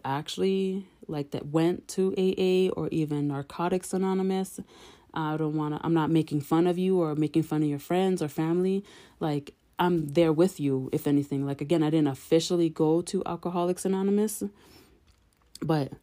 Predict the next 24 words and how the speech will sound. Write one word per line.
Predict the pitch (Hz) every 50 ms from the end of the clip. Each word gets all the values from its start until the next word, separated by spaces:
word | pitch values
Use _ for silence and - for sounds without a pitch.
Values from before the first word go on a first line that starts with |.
| _ _ _ _ _ -
I | 156 165 165
feel | 165 - - - 214 233 226 208
like | 185 170 165 165
if | 170 165 - -
I | 160 170 175
would | 165 170 165 160
have | 151 147 -
went | 160 147 151 - 202 247 285 277 254 240 - - - -
to | - - - -
Alcoholics | 156 147 - - 151 156 147 147 147 147 -
Anonymous, | 151 151 143 143 143 139 135 139 143 - - - - 139 131 - - -
excuse | - - - - 147 139
me, | 139 151 190 208 - _ _ _ - - - - - -
I | 170 175
would | 170 196 196
have | 214 185
went | 165 165 156 151 156 170 - - 185 190 - _ _ _ - - - - - _ _
knowing | - - 170 165 170 175
I |
had | 165 170 170
a | -
problem, | - - - 165 156 151 151 156 156 170 196 220 247 247 - _ _ _ _ _ _ _ _ _ _ _ _ _ _ _ _ - 156
being | - 170 165 165 175 196 196
scared, | - - - - - 175 160 151 147 143 143 147 156 160 175